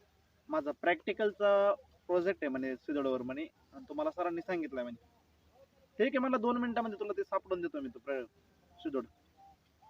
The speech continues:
मित्रांनो, मग मी काय केलं माहिती आहे का, एका ठिकाणी गेलो शेतामध्ये आणि तिथं गेल्याच्या नंतर जमीन उकरायला सुरुवात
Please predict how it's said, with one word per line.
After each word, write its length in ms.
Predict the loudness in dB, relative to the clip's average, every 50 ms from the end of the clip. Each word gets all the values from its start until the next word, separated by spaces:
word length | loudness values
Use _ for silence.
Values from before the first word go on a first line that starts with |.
| -20 -20 -20 _ -20 -20 -20 -20 -20 -20 -20 -20 _ _ _ _ _ _ _ _ _ -4
मित्रांनो, 320 | -2 0 0 2 2 0
मग 140 | 0 0 0
मी 140 | 0 -2 0
काय 240 | 4 6 6 6 6
केलं 180 | 4 2 0 0
माहिती 240 | 0 0 -2 -4
आहे 120 | -4 -4 -4
का, 100 | -6 -6 _ _ _ _ _ _ _ _ _ _ -20 -20 -20 -20 -20 -20 _ _ _ _ _ _ _ -8 -6
एका 140 | -4 0 0
ठिकाणी 360 | 0 0 0 0 0 0 0
गेलो 220 | 2 0 0 0 -2 -6 -10 _ _
शेतामध्ये 460 | -8 -4 -2 -2 -2 -2 -4 -6 -8 -12 -14 _ _ _ _ _ _ _ _ _ _ _ _ _ _ _ _ _ _ _ -12 -6
आणि 140 | -4 -4 -4
तिथं 300 | -4 -6 -4 -4 -2 0
गेल्याच्या 300 | 0 0 0 0 -2 -2
नंतर 300 | -2 -2 -4 -4 -6 -6 -8 _ _ _ _ _ _ _ _ _ _ -20 -20 -20 _ _ _ _ _ _ -20 -8 -4
जमीन 240 | -2 0 0 0 0
उकरायला 340 | -2 -2 -2 -2 -2 -2 -2
सुरुवात 260 | -4 -4 -6 -6 -6